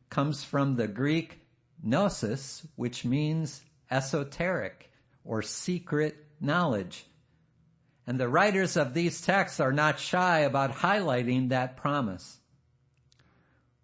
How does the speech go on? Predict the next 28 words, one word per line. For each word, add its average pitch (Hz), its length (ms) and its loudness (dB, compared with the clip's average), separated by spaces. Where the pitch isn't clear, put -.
What 160 200 2
is 143 200 0
known 196 400 2
as 143 280 -2
the 143 140 0
secret 196 720 -4
book 165 420 0
of 120 220 -2
James 165 600 0
begins, 151 720 0
"You 170 200 2
have 170 220 4
asked 202 340 2
me 156 200 2
to 143 220 -2
send 196 340 0
you 156 160 2
a 135 80 4
secret 185 720 -4
book 160 320 0
revealed 151 680 -2
to - 140 -6
me 180 560 -4
and 127 240 -4
Peter 151 520 -4
by 123 160 2
the 127 120 2
Master, 127 680 0